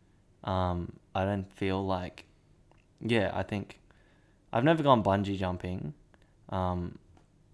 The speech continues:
I don't really see, like, w-, w-, like, the appeal to it, really. So, like, little things like that, I don't, I don't think it's, like, stuff I would go out of my way to do to, like, try and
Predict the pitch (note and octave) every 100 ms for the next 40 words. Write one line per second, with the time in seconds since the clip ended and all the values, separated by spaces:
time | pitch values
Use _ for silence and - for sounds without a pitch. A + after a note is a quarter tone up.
0 | - - A#3 D4+ B3+ A3 A3 G#3+ D3+ C#3+
1 | C#3+ C3+ A#2+ A#2 - G2 - - - -
2 | _ - - _ _ - _ _ _ _
3 | _ G#2+ G#2 G2+ - A#2 A2+ - _ -
4 | - - A2+ A2 G#2 - G#2+ G#2 G#2 -
5 | F#2+ F2 - F#2+ F#2+ F2+ A1+ - - _
6 | _ - _ - C3+ C3+ C3 D3 F#3+ G3+
7 | F#3 C#3+ - G#2+ G#2 A2+ A2+ A#2 A2+ A2
8 | G2 F#2+ G2 F#2+ - - - G2 - G2
9 | F#2+ F#2 F2+ - - G2 G2 F#2 F2+ F2+
10 | F2+ F2+ F2 F2+ F2 - F2+ F2 F2+ -
11 | - - - - F#2 F2